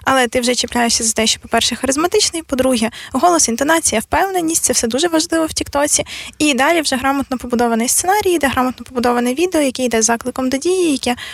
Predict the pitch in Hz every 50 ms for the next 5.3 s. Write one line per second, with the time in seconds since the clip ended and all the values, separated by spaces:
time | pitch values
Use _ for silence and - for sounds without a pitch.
0 | - - - 247 - 254 254 240 240 240 233 233 - 240 226 247 247 240 226 226
1 | 220 - 220 214 - - - 226 220 214 208 240 - - - - - 254 240 -
2 | 240 240 240 - 240 226 214 220 - - 226 226 220 220 - - 226 220 220 214
3 | - - 240 - - - 302 370 427 - - 330 359 - - - - - - -
4 | - 240 240 233 233 233 - 233 226 262 294 - 262 - - 233 226 226 214 214
5 | 226 208 208 202 -